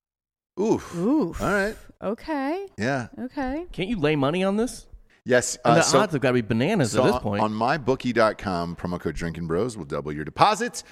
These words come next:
Speaker 1: Um, you actually could bet on celebrity deaths, and I did for, we bet all of them on one show.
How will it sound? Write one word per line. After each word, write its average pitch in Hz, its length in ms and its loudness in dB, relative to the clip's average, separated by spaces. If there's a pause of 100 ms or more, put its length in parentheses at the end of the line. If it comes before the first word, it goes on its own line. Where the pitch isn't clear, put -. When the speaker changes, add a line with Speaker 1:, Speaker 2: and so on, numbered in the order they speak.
(220)
Speaker 1:
Um, 120 360 -4
you 143 180 -4
actually 147 480 -2
could 147 380 -4
bet 113 160 0
on 107 160 -4
celebrity 101 500 -2
deaths, 101 460 -4
and 90 100 -4
I 95 60 -2
did 90 280 -8
for, 78 340 -6
we 90 140 -6
bet 107 300 -6
all 104 180 0
of 71 100 -8
them 78 160 -10
on 73 200 -10
one 90 160 -6
show. 82 360 -6